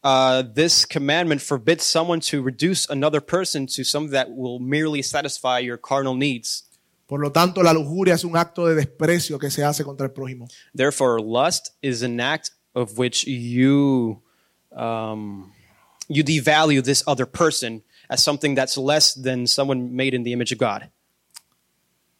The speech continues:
Speaker 2: Jesús le está diciendo
Speaker 1: God
Speaker 2: que
Speaker 1: is saying
Speaker 2: que el adulterio no se limita al acto físico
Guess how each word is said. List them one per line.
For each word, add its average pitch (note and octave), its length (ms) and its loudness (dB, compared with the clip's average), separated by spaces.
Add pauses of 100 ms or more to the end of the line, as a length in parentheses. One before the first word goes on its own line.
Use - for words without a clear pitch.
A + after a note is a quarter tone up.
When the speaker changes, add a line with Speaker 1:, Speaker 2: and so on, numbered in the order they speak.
(1800)
Speaker 2:
Jesús - 260 0
le G3 80 8
está G3+ 180 6
diciendo E3 600 2 (340)
Speaker 1:
God C3+ 220 4
Speaker 2:
que C#3 80 2
Speaker 1:
is C3 80 2
saying A#2 420 0 (1300)
Speaker 2:
que D#3 60 4
el D3 60 6
adulterio D#3 380 4
no F#3 120 -4
se G3 100 4
limita F3+ 300 2
al E3+ 80 6
acto E3+ 200 -2
físico C#3+ 480 -10